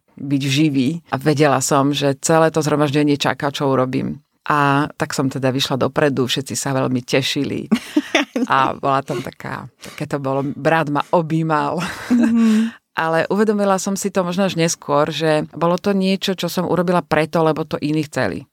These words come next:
Speaker 1: A nemalo to s-, vo mne nejakého veľkého koreňa, ani vy-,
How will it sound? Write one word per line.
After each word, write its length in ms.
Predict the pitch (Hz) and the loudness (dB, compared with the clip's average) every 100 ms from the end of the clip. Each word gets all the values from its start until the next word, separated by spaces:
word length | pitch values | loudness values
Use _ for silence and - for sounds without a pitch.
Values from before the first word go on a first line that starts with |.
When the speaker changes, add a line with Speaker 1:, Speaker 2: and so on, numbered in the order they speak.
| _ | _
Speaker 1:
A 100 | - | -4
nemalo 340 | 147 156 156 135 | 0 2 2 2
to 120 | 156 | -2
s-, 180 | 147 - | -12 -12
vo 200 | - 143 | -4 0
mne 200 | 147 143 | 2 2
nejakého 480 | 135 127 135 139 143 | 2 0 -2 -2 0
veľkého 400 | 135 139 160 147 | 0 0 -4 -2
koreňa, 400 | 151 147 143 143 | 0 2 2 2
ani 300 | 139 139 143 | 2 0 0
vy-, 160 | 135 | -4